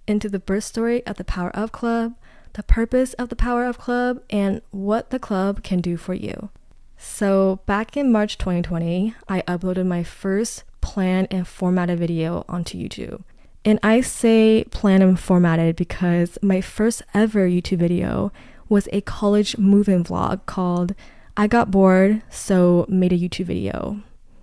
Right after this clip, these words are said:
It was just for fun, and the two videos that came after that were just for fun as well, and they were just only for my eyes to see. But anyway, the first official video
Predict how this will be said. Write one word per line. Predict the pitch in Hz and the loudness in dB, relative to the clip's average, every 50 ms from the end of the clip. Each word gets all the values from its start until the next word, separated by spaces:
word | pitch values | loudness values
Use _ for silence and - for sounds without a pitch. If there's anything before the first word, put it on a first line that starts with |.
| - - | -8 0
It | - 233 262 | 2 4 6
was | 294 285 - | 6 4 2
just | 320 - | 2 2
for | - 302 | 0 0
fun, | - - 202 185 175 175 175 170 - | 0 2 2 2 4 2 2 0 0
and | - 190 190 185 | 0 0 0 0
the | 185 | 0
two | 180 - 220 220 | 0 0 0 0
videos | 202 208 208 202 196 | 2 2 2 2 2
that | - 185 | 0 -2
came | - 185 175 | -2 -2 -2
after | - - - - 190 | -2 -6 -8 -6 -4
that | 180 160 170 170 - - - - - - - - - - - - - - | -4 -2 -2 -4 -6 -8 -14 -18 -20 -20 -20 -20 -20 -20 -20 -20 -8 -2
were | - 208 196 | 0 0 2
just | 208 202 - | 0 -2 -4
for | 226 214 | -4 -4
fun | - - 190 185 180 | 0 0 2 2 2
as | 190 190 - | 2 0 -2
well, | 170 170 170 165 170 165 170 175 - | -4 -4 -2 -2 -2 -2 -4 -4 -4
and | - 196 196 196 | -2 0 0 2
they | 202 226 | 2 2
were | 254 269 | 2 2
just | 269 294 269 - - | 2 0 -4 -4 -4
only | - 202 196 196 190 | -2 0 0 0 0
for | - 175 | 0 -2
my | 165 170 - | -2 -2 -2
eyes | - 165 - - | -4 -4 -6 -8
to | - - | -10 -12
see. | - - - - - - 233 208 - - - - - - - - | -12 -10 -10 -8 -8 -6 -8 -8 -10 -14 -20 -20 -20 -20 -10 -4
But | - 220 208 | -2 0 2
anyway, | 214 214 208 196 185 175 165 160 165 170 | 4 6 6 6 4 4 2 2 0 0
the | 165 - 185 | -2 -4 -4
first | - - 220 214 - - | -2 -2 -2 -2 -2 -4
official | 202 - - - 233 - - 208 185 | -8 -4 -2 -2 0 0 0 0 -2
video | 180 175 180 175 175 175 180 180 180 | 0 -2 0 0 0 0 0 -2 -2